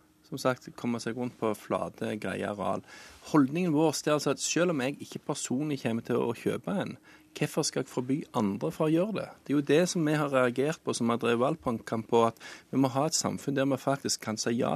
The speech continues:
til ting, og ikke alltid automatisk forbyr det som en selv ikke ser den personlige gleden i.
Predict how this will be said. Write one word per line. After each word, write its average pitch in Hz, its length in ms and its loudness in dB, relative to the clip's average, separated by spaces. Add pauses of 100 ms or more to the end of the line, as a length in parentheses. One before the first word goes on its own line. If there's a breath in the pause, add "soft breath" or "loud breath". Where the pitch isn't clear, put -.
til - 120 -4
ting, 104 200 0
og 120 80 -4
ikke 120 220 0
alltid 120 420 -2
automatisk 113 640 -2
forbyr 110 400 2
det 107 120 0
som 98 120 -2
en 95 80 -2
selv 107 320 2
ikke - 200 -4
ser 101 120 -2
den 101 160 -2
personlige 101 400 -2
gleden 95 320 -4
i. 107 60 -8